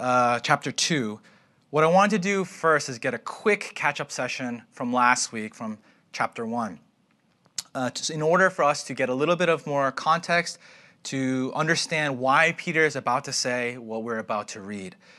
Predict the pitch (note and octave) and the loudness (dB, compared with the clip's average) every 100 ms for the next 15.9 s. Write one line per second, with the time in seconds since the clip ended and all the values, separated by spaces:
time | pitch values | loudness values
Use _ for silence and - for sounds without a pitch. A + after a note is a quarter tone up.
0 | - - - F3+ F3+ F#3+ F3+ G3 F3+ D#3 | -20 -20 -4 0 4 6 8 8 8 10
1 | E3+ G3 G#3 E3+ F#3 F3+ E3+ E3 D#3+ - | 10 8 4 -2 -4 -4 -2 -2 -2 -2
2 | G3 F#3 D#3+ - - D#3 F3+ F#3+ D#3+ D#3+ | -2 -2 -4 -8 -4 -2 -2 0 2 0
3 | C#3+ - - - - E3+ F3+ - D3+ C#3+ | -2 -8 -20 -6 -2 -2 -2 -2 -4 -2
4 | - C#3+ C#3+ F3 B2+ G#2+ A#2 D3 - - | 0 0 0 -4 -4 -4 -6 -10 -20 -14
5 | D3 D3+ F#3+ A#3 A3+ - D#3 D3+ - G3 | -8 0 4 6 6 2 0 2 6 6
6 | F3 C#3+ C#3+ D3 F#3+ F3+ D3 D3 C#3 B2+ | 6 4 6 6 6 6 4 2 -2 4
7 | E3 G3 D#3 D#3+ D#3 D3 D3 - - - | 4 4 4 2 2 0 -6 -8 -8 -6
8 | - F3 G3 F#3+ D3+ B2+ A#2+ A2+ C3 A#2+ | -4 0 -2 -2 -2 -2 -4 0 2 2
9 | G#2 A2+ - - F3 G#3+ G#3 F3+ - - | -2 -8 -6 -2 0 2 2 -2 -8 -20
10 | - B2 C3+ C#3 A2 - - C3 A2 G#2 | -12 0 4 4 2 -6 -6 -2 0 2
11 | G#2+ A#2 G#2+ - - _ _ _ _ _ | 0 0 -2 -4 -6 _ _ _ _ _
12 | _ - D3+ - B3 C4 D#3 D#3 D3 E3+ | _ -12 -8 0 4 6 4 2 4 4
13 | G3+ F#3+ F3 E3+ C#3+ C#3 D#3 C3+ B2 - | 4 -2 -4 -2 -2 -4 -6 -6 -6 -4
14 | G3 A#3 A3 - F3+ E3 E3 B2+ C3 - | -2 0 -2 -4 -4 0 0 -2 -6 -4
15 | - D3+ F3 F3+ E3+ C3 C3 B2+ | 2 4 6 2 0 -4 -4 -4